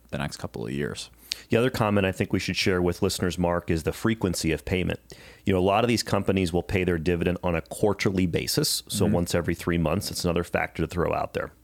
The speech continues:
Speaker 1: Yep.
Speaker 2: Okay, um, I got another one for you. I have a performance update on growth or value. This is a piece from Bespoke Investment Research on May seventeenth. Um, before I continue, and again,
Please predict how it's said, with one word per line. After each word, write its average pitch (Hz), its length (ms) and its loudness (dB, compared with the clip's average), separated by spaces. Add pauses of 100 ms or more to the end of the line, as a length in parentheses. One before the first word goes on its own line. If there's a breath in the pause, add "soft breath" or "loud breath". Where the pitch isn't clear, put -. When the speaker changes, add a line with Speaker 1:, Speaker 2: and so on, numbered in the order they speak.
(100)
Speaker 1:
Yep. - 140 -8 (580 loud breath)
Speaker 2:
Okay, - 240 0 (160)
um, 101 400 4
I 104 80 4
got 104 60 2
another 151 240 4
one 104 120 4
for 80 200 0
you. 76 160 -4 (360 loud breath)
I 110 120 2
have 147 180 2
a 143 60 0
performance 104 920 0
update 90 680 -2 (240)
on 95 400 2 (160)
growth 92 760 2 (120)
or 127 220 4
value. 117 760 -2 (360 loud breath)
This - 180 0
is 95 140 2
a 98 80 4
piece - 260 0
from 101 220 2
Bespoke 110 440 2
Investment 107 460 2
Research 104 460 0
on 87 160 2
May 85 140 2
seventeenth. 107 760 0 (440 loud breath)
Um, 90 420 2
before 101 360 2
I 117 80 4
continue, 120 800 2 (120)
and 92 140 2
again, 92 420 2